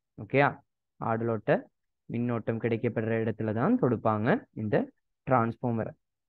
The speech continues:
ஓகேயா? சரி, இந்த நிலைமாற்றியோட வேலை, பிரதான வேலை என்ன கேட்டீங்களா இருந்தா, என்ன சொன்னேன்னா,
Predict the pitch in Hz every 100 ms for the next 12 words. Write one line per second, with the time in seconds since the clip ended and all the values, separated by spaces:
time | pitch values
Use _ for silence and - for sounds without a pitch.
0 | - - 143 156 131 - _ _ _ _
1 | 135 156 - _ - - 180 185 175 180
2 | 240 269 240 220 180 180 170 151 160 202
3 | 220 185 175 160 147 135 131 123 120 123
4 | 123 135 131 120 117 123 127